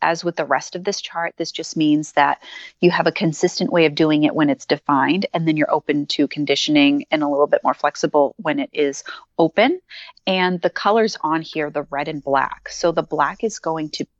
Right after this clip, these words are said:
represent your conscious personality, and then the red is going to represent your unconscious personality. And that's gonna be a lot about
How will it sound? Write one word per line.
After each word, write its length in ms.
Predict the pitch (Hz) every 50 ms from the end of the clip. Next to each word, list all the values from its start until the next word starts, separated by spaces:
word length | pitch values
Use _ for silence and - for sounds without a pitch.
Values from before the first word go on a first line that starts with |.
| _ 165
represent 640 | 156 156 151 - 170 165 156 - 156 147 135 - - - - - - -
your 320 | - 165 170 160 151 147 143
conscious 460 | - - - 156 - - 185 185 -
personality, 880 | - - 196 180 - - 175 165 147 147 151 151 147 160 190 240 269 - - _ _
and 160 | - 165 160
then 140 | 156 156 151
the 80 | 147 131
red 360 | - 147 139 139 160 196 - -
is 160 | 170 160 -
going 360 | - - 160 156 156 151 147
to 260 | - - - 160 156 143
represent 580 | 147 135 135 - - 151 147 - 143 143 123 -
your 160 | 143 143 - -
unconscious 580 | 156 151 147 - - 131 120 - - - -
personality. 840 | - - 123 135 - - 147 139 135 135 139 139 143 143 143 143 - - - - - - _ _ _
And 180 | - 170 165 156
that's 240 | 190 220 240 - -
gonna 180 | - 226 214
be 140 | 185 185 180 170
a 80 | 160 -
lot 180 | 143 143 143
about 440 | 143 143 143 139 139 139 - - -